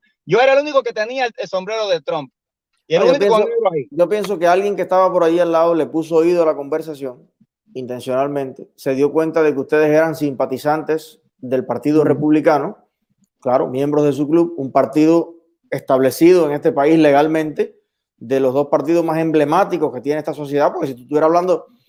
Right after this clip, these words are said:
Speaker 2: si tú hubieras estado allí reunido en un club de Antifa, eso no te pasa.
Speaker 1: Seguro que no.
Speaker 2: Fíjate
Speaker 1: Eh,
Speaker 2: hasta,
Speaker 1: eso
Speaker 2: hasta qué
Speaker 1: no.
Speaker 2: punto hemos llegado.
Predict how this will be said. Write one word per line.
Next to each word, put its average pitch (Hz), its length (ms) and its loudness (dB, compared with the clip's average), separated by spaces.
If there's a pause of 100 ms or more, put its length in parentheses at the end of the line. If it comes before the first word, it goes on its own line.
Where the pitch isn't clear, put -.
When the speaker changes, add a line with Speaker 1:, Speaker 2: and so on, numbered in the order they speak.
(300)
Speaker 2:
si - 280 -2
tú 254 200 -4
hubieras 214 720 4 (140)
estado 202 400 2
allí 196 220 4
reunido 165 560 0
en 151 140 -6
un 170 140 -4
club 160 300 -2
de 156 80 2
Antifa, 156 600 -4 (200)
eso 156 220 -2
no 160 100 -6
te 143 80 -4
pasa. 123 220 -8 (760)
Speaker 1:
Seguro 156 400 2
que 143 100 -2
no. 123 100 -8
Speaker 2:
Fíjate 196 340 4
Speaker 1:
Eh, 147 60 0
Speaker 2:
hasta, 165 220 0
Speaker 1:
eso 180 100 -4
Speaker 2:
hasta 175 220 0
qué 214 100 2
Speaker 1:
no. 156 60 -4
Speaker 2:
punto 214 420 -4 (140)
hemos 180 220 -2
llegado. 139 320 0